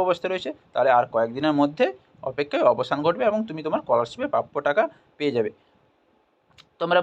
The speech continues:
বুঝতে পারলে, তাহলে অ্যাপ্লিকেশন অ্যাপ্রুভ যাদের আছে, স্কলারশিপের টাকা তোমরা বেশি দিন লাগবে না, তোমরা পেয়ে যাবে। আর তোমরা যদি অ্যাপ্লিকেশন স্ট্যাটাস চেক করতে চাও, তাহলে ট্র্যাক অ্যাপ্লিকেশন যাবে, log in করে তোমরা এখানে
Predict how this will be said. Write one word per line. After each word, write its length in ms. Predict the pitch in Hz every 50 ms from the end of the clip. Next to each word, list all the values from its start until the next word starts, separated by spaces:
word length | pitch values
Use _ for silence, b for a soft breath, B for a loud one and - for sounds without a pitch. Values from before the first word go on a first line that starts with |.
| 160
বুঝতে 240 | 165 165 - - - 190
পারলে, 180 | 190 185 185 202 185
তাহলে 160 | 147 143 156 156
অ্যাপ্লিকেশন 420 | 147 - 131 135 - - - 143 127
অ্যাপ্রুভ 280 | 120 117 - 127 143 139 127 135
যাদের 180 | 139 156 143 139
আছে, 160 | 139 - 202 233 285 b b b _ _
স্কলারশিপের 400 | - - 117 117 - - 135 113 123
টাকা 120 | 131 143 143 135
তোমরা 280 | 131 131 131 147 190 220 - - _ _ _ _ _ _ _ -
বেশি 160 | 127 - - 135 135
দিন 80 | 139 123
লাগবে 160 | 120 117 127 127
না, 60 | 180 - -
তোমরা 240 | 131 131 135 170 294 b b b b _ -
পেয়ে 140 | 156 160 147 131
যাবে। 160 | 117 107 - - b b b - -
আর 80 | 113 113 - -
তোমরা 220 | 127 135 135 135 135 120 131
যদি 160 | 139 139 139 135 - _ _ _ _ _ _ _ -
অ্যাপ্লিকেশন 460 | 127 127 - 151 156 170 170 - 175 -
স্ট্যাটাস 300 | - 117 113 151 165 165 -
চেক 120 | 190 180 - -
করতে 180 | 190 - - 202 202
চাও, 100 | 214 247 269 -
তাহলে 200 | 131 127 127 127 123
ট্র্যাক 200 | - 123 127 123 131
অ্যাপ্লিকেশন 440 | 127 123 - 139 131 135 - - 139 127 120
যাবে, 160 | 123 131 180 302 285 - - - 123
log 120 | 117 117 120
in 60 | 123 127 131
করে 140 | 147 202 294 294 B B _ -
তোমরা 160 | 123 127 131 123 117
এখানে 200 | 117 220 233